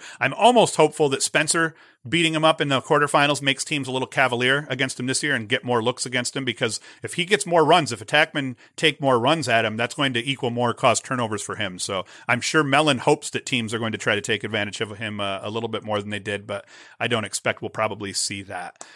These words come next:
Uh, the other guy I'm really excited about is, uh, number seventeen, Brett Kennedy Junior, long stick midfield. We may even, I don't think we're going to see him, uh, playing close defense,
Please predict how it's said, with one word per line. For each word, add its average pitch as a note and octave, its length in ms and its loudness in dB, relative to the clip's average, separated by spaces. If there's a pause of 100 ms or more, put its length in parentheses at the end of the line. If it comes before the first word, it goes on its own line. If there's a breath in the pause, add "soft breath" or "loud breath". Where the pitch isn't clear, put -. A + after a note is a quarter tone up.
(320 loud breath)
Uh, C#3+ 180 6
the D3 140 4
other G#3 120 8
guy D3+ 220 6
I'm B2 100 -2
really E3+ 220 4
excited C#3 400 2
about C3 320 2
is, B2 180 -2
uh, B2 120 2
number C#3+ 180 -2
seventeen, C#3+ 480 -2
Brett B2 240 2
Kennedy C3 380 0
Junior, C3+ 420 -2
long B2+ 220 2
stick - 260 -4
midfield. B2 580 -2
We C3+ 220 -2
may E3 280 2
even, E3+ 380 -2 (200 loud breath)
I C3+ 40 4
don't F#3+ 160 4
think G#3+ 160 -2
we're F3 100 0
going E3+ 160 2
to C3+ 40 -2
see - 180 0
him, D3 280 -2 (320 soft breath)
uh, C3 220 4
playing D3 300 2
close C#3+ 320 2
defense, C#3 600 0